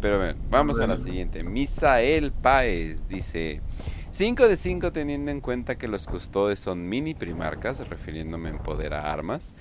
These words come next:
Speaker 1: "las hermanas del silencio, ¿qué tan potentes son en este sentido?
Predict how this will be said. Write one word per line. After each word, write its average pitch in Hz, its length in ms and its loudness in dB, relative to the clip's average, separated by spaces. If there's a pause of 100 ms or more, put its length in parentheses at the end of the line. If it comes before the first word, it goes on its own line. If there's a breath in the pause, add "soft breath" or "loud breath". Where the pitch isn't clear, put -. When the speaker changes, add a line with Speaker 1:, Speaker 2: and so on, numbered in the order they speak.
(400 soft breath)
Speaker 1:
"las 120 300 8
hermanas 147 400 0
del 170 140 -2
silencio, 107 440 -4
¿qué 113 120 -4
tan 120 200 0
potentes 90 460 0
son 85 180 -2
en 90 160 -2
este - 220 -4
sentido? 95 440 -2